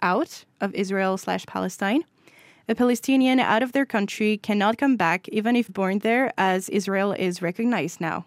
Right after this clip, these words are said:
and not Palestine. On the other hand, if any Jewish person can become an Israeli citizen on demand at any time under the nineteen fifty law of return, they are given immediate fu-, full rights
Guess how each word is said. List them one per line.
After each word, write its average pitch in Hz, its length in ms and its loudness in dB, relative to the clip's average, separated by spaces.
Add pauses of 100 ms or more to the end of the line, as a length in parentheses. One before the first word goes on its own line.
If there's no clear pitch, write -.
(120)
and 185 140 -2
not 180 180 2
Palestine. 180 580 -6 (760)
On 226 140 2
the 233 120 4
other 277 200 4
hand, 202 280 4
if 202 260 0
any 269 260 4
Jewish 233 340 0
person 190 500 -2 (160)
can 240 260 2
become 214 500 0
an 202 140 0
Israeli 185 440 0
citizen 180 600 -2 (360)
on 247 180 6
demand 208 400 2 (100)
at 190 240 -2
any 208 260 0
time 202 360 0
under 190 400 0
the 185 120 0
nineteen 185 440 -2
fifty 226 400 -2
law 190 260 0
of 185 140 -2
return, 180 520 -2 (500)
they 202 80 0
are 196 120 4
given 190 300 0
immediate 254 540 2
fu-, - 460 -2
full 254 300 0
rights 202 520 -2